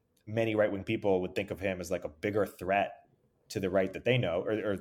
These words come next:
the things that they ho-, hold dear, you know, uh, God, country, um, than, than even, you know, some mainstream or normie Democrats. So, yeah, there are certainly, you know, big fissures with-, within the right, as there always have been.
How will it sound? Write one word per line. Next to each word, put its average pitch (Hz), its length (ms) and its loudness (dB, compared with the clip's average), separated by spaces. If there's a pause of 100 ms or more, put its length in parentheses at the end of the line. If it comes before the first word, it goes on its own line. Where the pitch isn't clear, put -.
(140)
the 101 100 -6
things 101 220 -4
that 90 140 -2
they 113 360 4
ho-, - 220 -10
hold 92 260 -4
dear, 90 360 -2 (400)
you 98 100 -6
know, 85 200 -6 (200)
uh, 85 220 0
God, 90 500 2 (160)
country, 90 540 -6 (440)
um, 92 460 2 (300)
than, 92 480 0
than 95 160 -4
even, 92 420 -6 (240)
you 104 80 -8
know, 82 140 -4
some 87 420 -6 (140)
mainstream 87 520 -6 (120)
or 95 80 -6
normie 87 260 -6
Democrats. - 560 -4 (320)
So, 90 520 0 (380)
yeah, 117 140 8
there 98 140 6
are 98 40 6
certainly, 107 460 4
you 113 80 -6
know, 90 80 -4
big 90 220 -4
fissures 92 340 -2
with-, 87 220 -10
within 92 240 -8
the 85 80 -4
right, 95 160 2
as 82 100 -8
there 82 180 -2
always 80 200 -4
have 90 120 -4
been. 76 120 -10